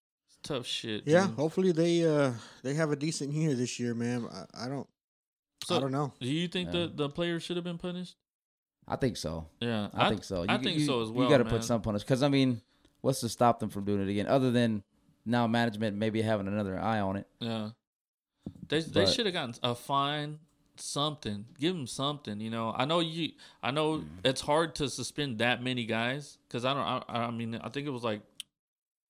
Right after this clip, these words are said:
Speaker 1: on the team now, what, it's, like, ten guys or something like that that were from the twenty seventeen
Speaker 3: That's a
Speaker 1: team.
Speaker 3: lot.
Speaker 1: Something
Speaker 3: That's a
Speaker 1: like
Speaker 3: lot of
Speaker 1: that.
Speaker 3: guys.
Speaker 1: I know you can't suspend 'em because the Astros have to put a fucking team on the field, but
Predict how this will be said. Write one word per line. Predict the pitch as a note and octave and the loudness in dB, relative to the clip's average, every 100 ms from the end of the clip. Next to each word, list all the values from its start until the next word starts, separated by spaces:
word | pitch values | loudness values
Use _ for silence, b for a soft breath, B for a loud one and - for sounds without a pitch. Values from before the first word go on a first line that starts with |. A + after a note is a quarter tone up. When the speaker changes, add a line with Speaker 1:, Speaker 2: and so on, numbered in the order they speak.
| _ _ - | _ _ -4
Speaker 1:
on | B2+ | -2
the | B2 | -2
team | A2 D3+ B2 | -4 -6 -4
now, | B2+ C3 | -4 -2
what, | A#2+ A2+ | -2 -6
it's, | A2+ | -6
like, | A2 - | -8 -6
ten | B2+ B2 | -8 -6
guys | A#2 B2+ B2 | -4 -4 -6
or | |
something | A#2+ C3 B2+ | -10 -10 -10
like | B2 | -6
that | C3+ A#2 | -6 -4
that | A2+ | -4
were | A2 G#2+ | -4 -6
from | A#2 A2 | -8 -8
the | |
twenty | G#2+ B2+ B2 | -8 -8 -8
seventeen | B2 A#2+ D#2+ D#2+ | -8 -6 -6 -2
Speaker 3:
That's | |
a | D2+ | -2
Speaker 1:
team. | - | -2
Speaker 3:
lot. | C#3 b b b - | -4 b b b -10
Speaker 1:
Something | - C3+ | -4 0
Speaker 3:
That's | |
a | C3 | 2
Speaker 1:
like | |
Speaker 3:
lot | F#2+ | 4
of | C#3+ | 4
Speaker 1:
that. | G2+ F#2+ | 4 2
Speaker 3:
guys. | F2 - | 0 -4
Speaker 1:
I | C#3+ | 0
know | F#3+ | 0
you | F#3+ | 0
can't | G#3 E3+ | -2 -4
suspend | B2 - - E3+ D#3+ | -4 -6 -2 0 0
'em | C3 | -2
because | A#2+ D3 C3 A2+ - _ _ _ _ _ _ _ - | -2 2 2 2 -6 _ _ _ _ _ _ _ 4
the | A#2 | 8
Astros | D3 - B2+ - | 8 6 2 2
have | D3+ C#3+ | 2 0
to | A#2 | -2
put | - A#2 | -4 -4
a | G#2+ | -2
fucking | B2+ B2 G#2+ | -4 -4 -8
team | C3+ B2 | -6 -6
on | A2 G#2+ | -4 -6
the | |
field, | - A#2 A2 G#2+ _ | -6 -4 -4 -8 _
but | A#2 A#2 G#2+ G#2 | -4 0 0 -2